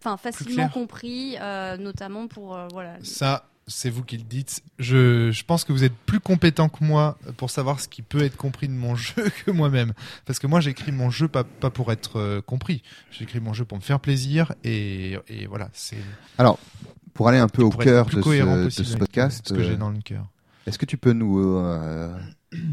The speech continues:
Speaker 2: T'as envie de me
Speaker 3: est-ce que
Speaker 2: faire,
Speaker 3: tu, est-ce que
Speaker 2: euh,
Speaker 3: tu peux
Speaker 2: parler.
Speaker 3: t'étendre
Speaker 2: Mais
Speaker 3: sur le
Speaker 2: t'inquiète
Speaker 3: divan
Speaker 2: pas,
Speaker 3: et
Speaker 2: je,
Speaker 3: puis,
Speaker 2: je vais
Speaker 3: euh,
Speaker 2: parler.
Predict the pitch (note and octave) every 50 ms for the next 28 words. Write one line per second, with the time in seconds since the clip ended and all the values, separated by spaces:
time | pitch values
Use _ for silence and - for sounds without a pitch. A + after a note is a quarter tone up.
0 | B2 A2 G2+ - - - - - F#3+ G3+ G3 F3+ F#3 E3 B2 A2+ A#2 A2 G#2 G2
1 | G2+ - B2 A2 G2+ G2 G2+ A2+ C3 - - E3+ A2 G2+ - - - D3+ - E3+
2 | E3 A3 A3 - C#3 C3 B2 C3 C3+ A2+ C3+ C#3+ E3+ F3+ E3 B2+ A2+ A#2+ A#2+ A2
3 | G#2+ G#2+ G#2 G2 F#2+ F#2+ F3+ D#3+ C3 G2+ A2 G#2